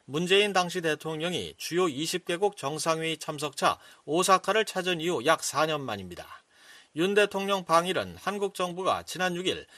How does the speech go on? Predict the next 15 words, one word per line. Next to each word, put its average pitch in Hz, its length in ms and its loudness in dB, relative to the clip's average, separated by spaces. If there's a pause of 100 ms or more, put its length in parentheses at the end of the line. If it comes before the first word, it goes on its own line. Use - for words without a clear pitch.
(160)
양국 175 320 0
간 196 160 6
갈등 175 420 -4
현안이었던 156 760 -2
일제 165 340 -2
강점기 156 720 -4 (260)
강제징용 175 960 0
피해 214 320 -2
배상 175 340 -2
문제를 147 440 -4 (180)
한국이 196 460 0
독자적으로 175 720 -2
해결하겠다는 170 840 0
방침을 151 520 -6
밝히고 131 580 -4